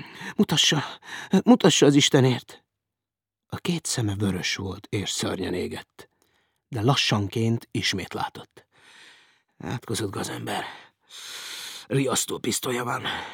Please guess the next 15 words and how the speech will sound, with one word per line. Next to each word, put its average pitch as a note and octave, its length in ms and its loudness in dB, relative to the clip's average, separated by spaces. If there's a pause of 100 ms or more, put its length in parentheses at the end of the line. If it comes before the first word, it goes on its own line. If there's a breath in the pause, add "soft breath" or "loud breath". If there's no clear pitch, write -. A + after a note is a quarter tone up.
(800 loud breath)
Lassan A2+ 420 0
kitisztult - 520 -6
a D2+ 60 -10
látása, - 640 -8 (160)
de A#2 160 -2
még G#2 160 -2
szédült. - 640 -10 (720)
Nem - 180 -6
tudta - 300 0
azonban, C3+ 440 0
hogy A#2 140 -2
ez A2 80 0
a A#2 100 2
gázpisztolytól G#2+ 840 -2
van-e. G#2 320 -4